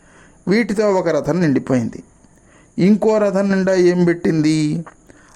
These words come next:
ఆవిడ కట్టుకోవడానికి, పార్వతి తన కూతురు కట్టుకోవడానికి చీరలు ఉన్నాయో లేవో అని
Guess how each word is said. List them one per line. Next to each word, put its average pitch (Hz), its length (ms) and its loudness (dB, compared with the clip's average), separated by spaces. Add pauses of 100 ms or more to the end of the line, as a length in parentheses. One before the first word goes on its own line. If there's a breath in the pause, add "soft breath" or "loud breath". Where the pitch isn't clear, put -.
(120)
ఆవిడ 139 440 -2
కట్టుకోవడానికి, 156 840 0
పార్వతి 151 420 -4
తన 143 160 -4
కూతురు 170 460 -2
కట్టుకోవడానికి 165 840 -2
చీరలు 135 460 -2
ఉన్నాయో 156 440 2
లేవో 147 420 2
అని 226 420 2